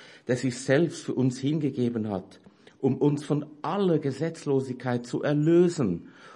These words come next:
und für sich selbst ein Volk zum besonderen Eigentum zu reinigen,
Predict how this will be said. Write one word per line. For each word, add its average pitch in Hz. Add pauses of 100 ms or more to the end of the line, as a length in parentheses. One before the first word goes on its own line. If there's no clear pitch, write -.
(120)
und 127
für 185
sich 185
selbst -
ein 135
Volk 156
zum 139
besonderen 143
Eigentum 135
zu 120
reinigen, 117